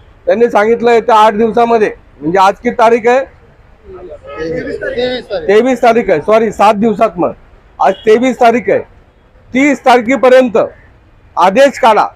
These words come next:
Speaker 1: आणि तीस तारखेच्या आतमध्ये सर्वांना लायसन वाटप करा, अशा प्रकारचे आदेश आयुक्तांनी सर्व प्रशासनाला दिलेले आहेत.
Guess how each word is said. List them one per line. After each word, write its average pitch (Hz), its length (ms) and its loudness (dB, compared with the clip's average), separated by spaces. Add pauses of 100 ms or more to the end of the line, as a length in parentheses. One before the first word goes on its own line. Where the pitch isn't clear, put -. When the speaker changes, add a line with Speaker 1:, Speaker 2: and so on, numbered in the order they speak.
(720)
Speaker 1:
आणि 220 280 2
तीस 254 500 -2
तारखेच्या 233 500 0
आतमध्ये 233 680 2 (680)
सर्वांना 254 760 4
लायसन 233 500 2
वाटप 233 420 2 (100)
करा, 269 300 4 (560)
अशा 247 360 4
प्रकारचे 220 600 0
आदेश 220 440 2
आयुक्तांनी 214 540 0
सर्व 214 320 0
प्रशासनाला 185 680 -2
दिलेले 160 360 0
आहेत. 117 160 -4